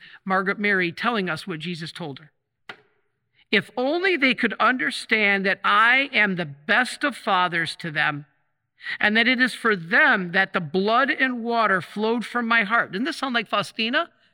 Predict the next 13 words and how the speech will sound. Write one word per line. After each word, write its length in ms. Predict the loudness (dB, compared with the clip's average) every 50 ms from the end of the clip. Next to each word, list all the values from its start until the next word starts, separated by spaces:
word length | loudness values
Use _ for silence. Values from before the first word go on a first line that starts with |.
| _ _ _ _ _ _ _ _ _ _ _ _ _
This 200 | 0 0 0 0
was 320 | 0 0 0 0 0 -4 -10 _ _ _ _ _ _ _ _
hundreds 540 | -20 -18 -10 -2 -2 0 2 2 0 2 0
of 140 | -2 -4 -2
years 300 | -4 -4 -2 -4 -4 -2
before 400 | -4 -4 -4 -4 -4 -6 -6 -4
Faustina. 720 | -2 -2 -2 -2 -2 -2 -4 -2 -2 0 -2 -2 -4 -6 -12 _ _ _ _ _ _ _ _ _ _ _ _ _ _ _ _ _
This 160 | -6 -6 -6
is 80 | -6 -4
Saint 220 | -2 -2 -2 0
Margaret 300 | 2 0 0 0 0 -2
Mary 260 | 0 0 2 2 2 2
Alacoque. 640 | 0 0 -4 -6 -6 -6 -6 -6 -8 -14 -20 -20